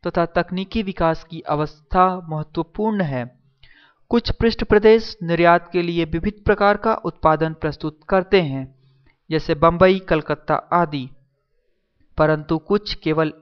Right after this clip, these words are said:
एक ही वस्तु का निर्यात कर सकते हैं, जैसे फारस के खाड़ी तटीय पत्तन। विविध वस्तुओं का निर्यात करने वाले पृष्ठ प्रदेश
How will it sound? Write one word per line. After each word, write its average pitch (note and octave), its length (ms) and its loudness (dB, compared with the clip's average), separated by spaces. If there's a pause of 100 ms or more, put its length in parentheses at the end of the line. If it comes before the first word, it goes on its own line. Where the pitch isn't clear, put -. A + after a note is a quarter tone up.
एक G3 200 -2
ही A3+ 160 -2
वस्तु F3+ 320 0
का D#3+ 160 -4
निर्यात D3 580 -4
कर F#3 140 2
सकते D#3+ 340 -8
हैं, D3 200 -8
जैसे C#3+ 540 -4 (720)
फारस F#3+ 320 4
के A3+ 140 0
खाड़ी E3+ 600 -2
तटीय D#3 380 -6
पत्तन। D#3 420 -2 (920)
विविध G3+ 260 0
वस्तुओं G3+ 440 -2
का G#3+ 180 4
निर्यात D#3+ 540 0
करने D#3 280 -2
वाले D3 280 -2
पृष्ठ - 360 -10
प्रदेश F3+ 560 -2